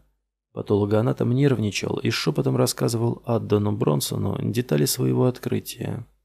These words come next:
И был ещё вирус двадцать четвёртой хромосомы, попавший в организм убитого через кровь, которой был заполнен его желудок. Кровь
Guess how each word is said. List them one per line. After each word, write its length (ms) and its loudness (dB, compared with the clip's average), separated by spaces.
И 220 -2
был 300 4
ещё 280 2
вирус 340 4
двадцать 380 2
четвёртой 420 -2
хромосомы, 840 -2
попавший 440 0
в 60 -4
организм 500 0
убитого 520 -2
через 320 -2
кровь, 420 -2
которой 440 0
был 260 2
заполнен 760 2
его 200 2
желудок. 720 -2
Кровь 400 -2